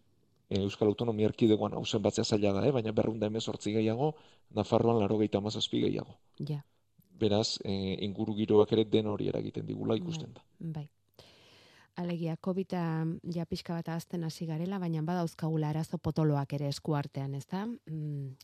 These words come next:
Speaker 2: klimaren aldaketa, eta berotzea, eta badauzkagula, ondorengo urteetarako ere. Bueno, ba, hau esan da, Felix, amaitu egingo dugu, itxiko dugu Osasun Etxea,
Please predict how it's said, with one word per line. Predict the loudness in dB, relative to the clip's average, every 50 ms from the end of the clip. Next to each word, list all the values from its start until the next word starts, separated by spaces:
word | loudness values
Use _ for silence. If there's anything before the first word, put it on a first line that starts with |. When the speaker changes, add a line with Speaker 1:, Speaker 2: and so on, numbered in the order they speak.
| -10
Speaker 2:
klimaren | -6 -4 -2 -2 -2 -2 -2 -2 -2
aldaketa, | -4 -4 -4 -6 _ -8 -10 -6 _ -2 -2 0 -2 -2 -2 -2 -4 -4
eta | -6 -6 -6 -6 -6 -6 -6 -6
berotzea, | 0 0 0 2 0 -2 _ -6 -8 -6 -6 -4 -4 -4 -4 -4 -4 -4 -4
eta | -6 -6 -8 -8 -8 -10 -14 _ -20 -20 -18 -18 -18 -18 -18 -18 -18 -20 -20 -20 -20 -20 -20 -20 _ 0
badauzkagula, | 2 2 2 2 0 -2 -2 0 0 0 0 -2 -4 -6 -8 -8 _
ondorengo | -2 0 2 2 2 2 2 2 2 2 2 2 0 2
urteetarako | 0 0 0 0 -2 -4 -2 -2 -2 -4 -2 -4 -6 -6 -6 -6
ere. | -4 -6 -8 -10 _ _ _ -20 -20 -20 -20 -20 -20 -20 _ _ _ _ _ _ _ _ _
Bueno, | 4 4 6 6 6 4 2 0 -4 -4
ba, | -2 0 2 2
hau | 2 2 2
esan | 2 0 -2 -2
da, | -2 -2
Felix, | -2 -2 -2 0 -2 -2 0 0
amaitu | 0 0 0 0 0 0
egingo | -2 0 0 0 0 0
dugu, | 0 0 0 2 2 2 4 4 4 2
itxiko | 0 0 -4 -2 -2 -2
dugu | -2 0 0 0 -2
Osasun | -2 -2 -6 -4 -4 -4 -4 -6
Etxea, | -6 _ -6 -6 -4 -4 -4 -4 -4 -4 -4 -4 -4